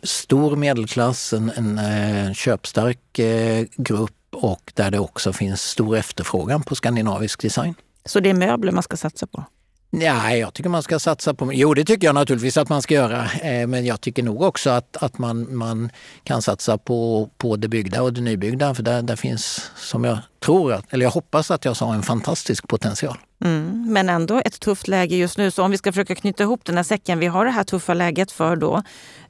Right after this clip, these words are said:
Speaker 2: byggindustrin.
Speaker 1: Mm.
Speaker 2: Vi har en lite svårprognostiserad framtid.
Speaker 1: Mm.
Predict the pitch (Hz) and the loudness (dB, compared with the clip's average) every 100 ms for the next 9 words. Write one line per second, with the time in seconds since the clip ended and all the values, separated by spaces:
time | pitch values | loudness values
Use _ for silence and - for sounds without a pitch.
0 | _ _ - 185 147 - 165 151 156 - | _ _ 0 2 2 0 0 0 -2 0
1 | 160 147 196 240 - 107 190 - 175 175 | 0 2 0 0 -2 -4 -4 -2 0 2
2 | 190 202 190 - 185 175 175 175 170 190 | 2 2 0 0 2 2 0 0 0 0
3 | 185 180 - 214 180 175 - 175 165 165 | 0 -4 -4 -2 0 0 0 -2 -2 -2
4 | - 165 170 165 190 220 208 190 190 202 | -2 0 0 2 2 2 0 -2 0 2
5 | 170 151 - 160 202 202 214 208 214 123 | 2 0 0 2 2 0 -2 0 -2 -4